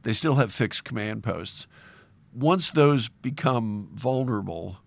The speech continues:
then they're in a very different and more, much more difficult position in terms of holding on to the territory they've seized.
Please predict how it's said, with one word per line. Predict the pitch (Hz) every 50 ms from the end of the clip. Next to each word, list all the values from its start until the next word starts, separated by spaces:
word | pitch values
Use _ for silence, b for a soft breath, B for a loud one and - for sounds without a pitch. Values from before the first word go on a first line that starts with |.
| b b b b b b
then | 98 110 131 143 156
they're | 160 156 143 135
in | 127 120 117
a | 117 113 110 110
very | 107 - 131 123 120 113 110
different | - - 120 - - - 107 101 - _ _ - -
and | 104 107 101
more, | 110 117 117 117
much | 110 131 123 - -
more | 123 107
difficult | 98 113 113 113 143 113 101 98 -
position | - 98 98 110 104 95 - 104
in | 92 95
terms | 95 113 107 98 82 107
of | 104 92 - - B B B B B
holding | - 131 123 110 117 110
on | 107 104 104
to | - 104
the | 101 101
territory | - - 117 107 104 101 - 107 98 98 98
they've | 95 95 92 101
seized. | - - 104 101 90 - 127 - -